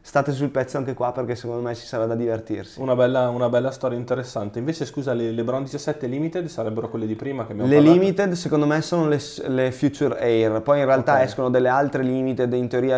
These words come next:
Speaker 1: usciranno anche le H F R come l'anno scorso
Speaker 2: Ok.
Speaker 1: e come la LeBron quindici.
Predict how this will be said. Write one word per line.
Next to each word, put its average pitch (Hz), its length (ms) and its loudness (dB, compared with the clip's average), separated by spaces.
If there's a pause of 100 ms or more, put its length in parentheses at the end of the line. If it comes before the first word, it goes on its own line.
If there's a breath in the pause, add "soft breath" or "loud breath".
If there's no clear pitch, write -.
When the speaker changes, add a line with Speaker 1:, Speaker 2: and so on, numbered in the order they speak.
(160)
Speaker 1:
usciranno 123 400 -4
anche 123 220 -6
le 113 200 0
H 123 360 -4
F - 160 -14
R 127 440 0
come 117 200 -4
l'anno 113 220 -4
scorso 123 580 -2
Speaker 2:
Ok. 110 420 0
Speaker 1:
e 113 80 -4
come 120 220 -2
la 117 80 4
LeBron 113 340 0
quindici. 131 800 -2